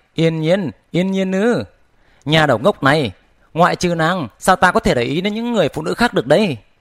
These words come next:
Những chuyện có thể nói được với nàng ấy thì sao ta lại không nói cơ chứ? Nàng ấy yêu ta, quả là đã quá yêu mất rồi."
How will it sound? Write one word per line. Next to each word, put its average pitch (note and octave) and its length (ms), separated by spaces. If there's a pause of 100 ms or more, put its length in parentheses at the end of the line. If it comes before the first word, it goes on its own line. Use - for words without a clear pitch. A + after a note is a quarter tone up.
(480)
Những G3 240
chuyện D#3+ 180
có G#3+ 80
thể D3 140
nói D3 140
được G3 140
với G3+ 80
nàng D3 200
ấy G#3 260 (200)
thì D#3+ 120
sao F#3 240
ta G3 100
lại D#3 100
không D#3+ 160
nói D#3 140
cơ F#3 100
chứ? A#3+ 260 (680)
Nàng C3+ 220
ấy B2 80
yêu F#3+ 180
ta, E3 300 (260)
quả D3+ 120
là D#3 380
đã F3 120
quá F3+ 180
yêu G3+ 160
mất A#3 180
rồi." C3+ 340